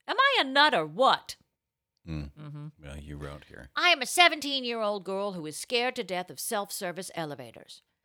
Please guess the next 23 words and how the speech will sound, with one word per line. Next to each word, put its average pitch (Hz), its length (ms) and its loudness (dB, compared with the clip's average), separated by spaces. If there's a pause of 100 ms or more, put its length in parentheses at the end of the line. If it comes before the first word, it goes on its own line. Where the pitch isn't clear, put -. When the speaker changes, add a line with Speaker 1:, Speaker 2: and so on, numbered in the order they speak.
(260)
Speaker 1:
I 277 220 8
entered 285 280 2
a 208 60 -2
self-service 196 680 -2
elevator 190 400 0
yesterday 156 500 -8
and 151 80 -10
was 156 160 -10
followed 202 400 0
by 151 140 -6
a 151 120 -8
seedy-looking 170 840 -4
man 160 260 -6
who 151 100 -10
needed 180 300 -6
a 156 80 -4
shave 214 460 0
and 151 80 -12
had 170 240 -2
liquor 349 360 6
on 220 160 8
his 185 140 -4
breath. 214 460 2